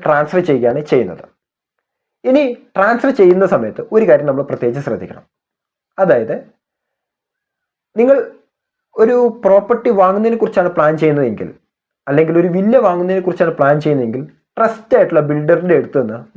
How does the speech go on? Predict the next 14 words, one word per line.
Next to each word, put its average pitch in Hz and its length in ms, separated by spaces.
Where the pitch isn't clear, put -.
വാങ്ങുന്നതാണ് 139 640
നല്ലത്. 107 260
ട്രസ്റ്റ് 202 320
ആയിട്ടുള്ളൊരു 160 380
ബിൽഡർ 180 220
ആയിരിക്കണം. 104 280
പിന്നീട് 247 320
വരുന്ന 165 260
നൂലാമാലകൾക്കൊന്നും 156 960
നിങ്ങൾക്ക് 156 320
നാട്ടിലോട്ട് 156 380
വരലോ 131 260
നടക്കത്തില്ല. 107 420
അതുകൊണ്ട് 156 240